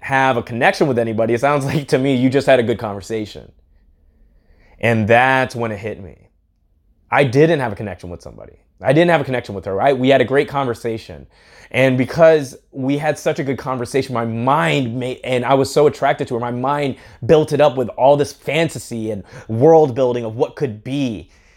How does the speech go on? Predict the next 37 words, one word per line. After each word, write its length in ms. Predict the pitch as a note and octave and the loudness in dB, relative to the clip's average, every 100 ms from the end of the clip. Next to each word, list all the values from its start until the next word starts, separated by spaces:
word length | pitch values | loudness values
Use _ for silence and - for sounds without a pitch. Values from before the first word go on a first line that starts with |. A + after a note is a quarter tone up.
| _ _ | _ _
But 140 | B2+ | 0
in 120 | C#3 | 2
actuality, 540 | D3+ F#3 F#3+ F3+ F#3 D3+ | 2 2 4 4 4 4
I 60 | |
had 80 | D3 | 4
a 60 | A2+ | 0
conversation 500 | C#3+ D3 C#3+ D3 C#3+ | -4 -6 -4 -4 -4
with 100 | C3 | -8
a 40 | |
stranger. 460 | - B2 C3 D2 A1 _ _ _ _ _ _ _ _ _ _ - | -8 -8 -10 -12 -20 _ _ _ _ _ _ _ _ _ _ 0
And 240 | C#3+ C#3+ | 2 4
it 40 | |
made 160 | D3 E3+ | 2 0
me 80 | E3+ | 0
think 160 | E3 | 0
about, 440 | D#3 C#3+ C3 - _ _ | 4 4 4 0 _ _
what 300 | B2 D3 - | -4 2 2
is 180 | F3+ A3 | 4 2
a 40 | E3 | 2
connection? 560 | B2 F#2 - - A#1+ - _ _ _ _ _ _ _ - | -4 -12 -16 -20 -20 -20 _ _ _ _ _ _ _ 0
And 100 | D3+ | 2
a 40 | |
connection 420 | E3 E3+ G#3 G#3 | 4 2 2 2
is 120 | E3+ | 0
this. 140 | B2+ C3+ | 0 -2
A 40 | |
connection 440 | - D#3 G#3+ A3 F#3+ | -4 -2 -2 0 -2
is 120 | - | -2
something 760 | - C#3 C3+ A#2+ G#2+ G2 E2 _ _ _ - | -4 -4 -4 -6 -8 -8 -14 _ _ _ -12
that 680 | A2+ B2 A#2 A2 G#2 - _ _ _ | 0 2 4 2 -2 -8 _ _ _
happens 540 | - D3+ C#3+ - A#2+ A#2 | -8 -2 -2 -2 -4 -2
over 120 | G#2+ | -4
time. 220 | A#2+ A2+ - - | -6 -10 -14 -8
A 60 | B2+ | -4
connection 420 | D#3+ G3+ A3+ G#3 | 0 0 2 0
is 120 | D3 | 0
history 800 | - - F#3 - - G#2 D#2+ - | -4 2 2 2 -6 -14 -12 -16